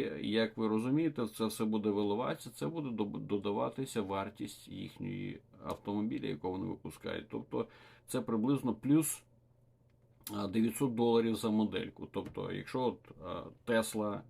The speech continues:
випускає електромобіль, і Ford випускає автомобіль, електромобіль, він так само є, там Mustang електромобіль, і більше зараз з-,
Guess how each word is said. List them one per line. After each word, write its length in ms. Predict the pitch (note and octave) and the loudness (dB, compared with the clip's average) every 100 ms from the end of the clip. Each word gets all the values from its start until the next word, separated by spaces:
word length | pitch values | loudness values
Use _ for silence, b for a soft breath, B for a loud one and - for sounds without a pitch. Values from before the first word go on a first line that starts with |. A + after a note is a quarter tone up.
| - | -8
випускає 800 | F#2+ G2 G2+ - - G2+ G2 F#2+ G2 _ - | -4 -4 -4 -8 -6 -4 -4 -8 -10 _ -10
електромобіль, 840 | F#2+ F#2+ F#2 F#2+ F#2 F2+ F#2 F2 - | -4 -4 -4 -6 -4 -4 -6 -8 -4
і 100 | - | -4
Ford 360 | - G2 F#2+ F2 | -2 -4 -4 -4
випускає 600 | F2+ D2+ - - F#2 F2+ | -6 -6 -12 -8 -6 -6
автомобіль, 680 | - F#2 F#2+ G#2+ C3+ A2 | -6 -6 -2 0 0 0
електромобіль, 720 | G#2+ G2+ G2+ G2+ F#2+ F#2 F#2 | 0 -2 -2 -4 -2 -2 -4
він 160 | F2 F2+ | -4 -6
так 180 | - - | -8 -10
само 280 | - E2 F2 | -8 -6 -6
є, 120 | E2+ | -6
там 260 | - D#2+ | -4 -4
Mustang 420 | F2 - C#3 D3 B2+ | -6 0 4 4 2
електромобіль, 720 | A#2 A2 G2+ G2+ G#2 G2+ F#2+ | 0 -2 -2 -2 0 -2 -4
і 120 | F2 | -4
більше 420 | G2 A2+ - F#2 | -2 -2 -2 -6
зараз 420 | F#2 F#2 F#2 F2+ - B B B - | -2 -2 -2 -8 -16 B B B -4
з-, 300 | G#2 G#2 | 2 2